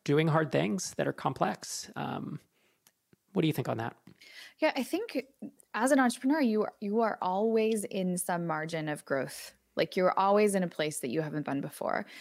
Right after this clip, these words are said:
Speaker 2: If your business is growing, then you're learning how to run a business of a certain size or run a team of a certain size or manage revenue of a certain size. Um, if your business is not growing, if it's struggling, then you're solving different problems. So I think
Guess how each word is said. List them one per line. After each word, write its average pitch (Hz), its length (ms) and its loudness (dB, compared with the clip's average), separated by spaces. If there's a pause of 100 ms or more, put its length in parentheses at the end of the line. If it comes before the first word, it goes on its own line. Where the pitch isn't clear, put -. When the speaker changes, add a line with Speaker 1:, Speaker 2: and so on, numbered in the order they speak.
(120)
Speaker 2:
If 202 140 0
your 185 100 6
business 180 340 2
is 160 140 -6
growing, 208 480 4
then 170 160 0
you're 165 140 0
learning 180 320 0
how 180 140 -2
to 165 80 0
run 160 180 0
a 156 40 0
business 156 360 -2
of 147 100 -4
a 151 40 -8
certain - 300 -6
size 143 440 -4
or 151 100 0
run 151 160 -2
a 156 80 -4
team 156 300 -4
of 151 120 -6
a 156 40 -4
certain - 280 -6
size 139 460 -4
or 156 80 -4
manage 156 320 -2
revenue 151 340 -2
of 147 80 -4
a 175 60 -8
certain - 260 -8
size. - 460 -6 (480)
Um, 170 180 2
if 170 160 -2
your 165 80 0
business 160 340 0
is 175 120 0
not 220 200 4
growing, 247 300 6
if 233 160 2
it's 190 140 0
struggling, 233 480 4
then 185 120 4
you're 175 280 4
solving 202 340 4
different 170 280 -2
problems. 175 440 -2
So 196 80 0
I 185 80 4
think 226 360 0